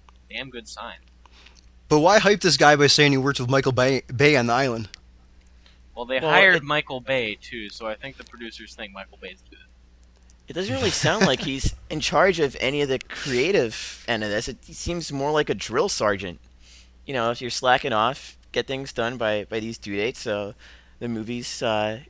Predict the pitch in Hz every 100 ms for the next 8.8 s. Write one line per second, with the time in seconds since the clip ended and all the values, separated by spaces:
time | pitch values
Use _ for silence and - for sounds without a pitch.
0 | - 110 107 131 120 110 117 113 95 117
1 | 110 104 123 _ _ _ _ _ - 120
2 | 143 139 117 127 110 107 117 113 - 113
3 | - 123 123 131 - 139 170 165 87 -
4 | _ - 180 135 - _ _ - - -
5 | - _ 165 185 214 233 220 - 202 -
6 | 220 - 208 190 175 127 120 - 151 -
7 | 240 220 147 - 208 165 113 - - -
8 | 107 - - 139 131 - 98